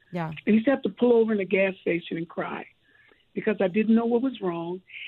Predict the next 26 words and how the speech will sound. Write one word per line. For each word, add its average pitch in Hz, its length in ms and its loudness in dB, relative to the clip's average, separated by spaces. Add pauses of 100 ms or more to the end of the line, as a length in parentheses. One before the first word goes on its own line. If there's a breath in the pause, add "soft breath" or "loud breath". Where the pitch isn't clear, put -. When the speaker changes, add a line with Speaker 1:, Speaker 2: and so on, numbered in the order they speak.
(160 loud breath)
Speaker 2:
and 185 100 -2
I 185 40 2
was 180 120 0
gonna 180 200 -2
have 180 120 -4
another 180 380 2
bill 175 300 4
come 170 420 -4 (240 loud breath)
Speaker 1:
Yeah. 208 260 -8
Speaker 2:
in 170 120 0
about 165 260 -2
a 165 60 0
week. 165 280 0 (460)
And 185 100 2
I, 180 160 2 (100)
I 196 120 2
hadn't 214 200 0
even 185 140 2
paid 190 280 -2
the 208 60 4
one 196 360 0 (380 loud breath)
from 202 160 -4
the 214 80 4
last 240 320 2 (120)
hospital - 460 -8
visit. - 400 -8